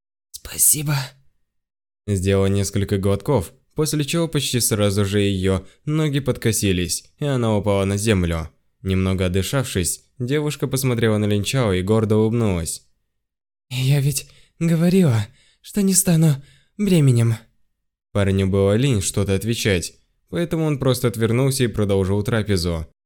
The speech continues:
Я Фэй перевела умоляющий взгляд на Фан Сянюй. Девушка-падальщик пожала плечами,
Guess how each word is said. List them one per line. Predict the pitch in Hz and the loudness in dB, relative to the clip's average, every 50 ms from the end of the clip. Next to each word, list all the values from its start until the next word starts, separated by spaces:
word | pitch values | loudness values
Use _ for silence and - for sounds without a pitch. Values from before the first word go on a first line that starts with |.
| _ _ - | _ _ -6
Я | 95 98 95 | -2 -2 -2
Фэй | 90 - - 131 117 95 80 78 - _ _ _ | -2 -2 0 0 0 0 0 -4 -8 _ _ _
перевела | - 131 135 127 131 147 156 151 147 | 0 2 2 2 2 0 -2 -2 -2
умоляющий | 143 135 131 123 117 113 107 - - 113 | 0 0 0 0 0 0 0 0 0 0
взгляд | 107 98 95 95 98 98 95 90 | -2 -2 -2 -2 0 0 -2 -2
на | 98 95 | -2 -4
Фан | 92 - 101 95 | -2 -2 -2 -2
Сянюй. | 92 - 110 113 117 113 101 85 78 73 - - _ _ - | 0 0 0 0 0 0 0 0 -2 -6 -10 -16 _ _ -4
Девушка-падальщик | 98 98 90 92 90 90 87 - - 104 95 - 120 123 113 104 90 - - 92 - | -2 0 0 0 0 0 -2 -2 -4 -2 -2 0 0 0 0 0 0 -2 -4 -4 -4
пожала | - 113 117 117 147 160 160 151 | -4 -4 -2 -2 -2 -2 -2 -2
плечами, | 139 143 143 135 - - 113 98 90 87 82 78 76 | -2 -4 -4 -2 0 0 0 2 2 0 -2 -6 -8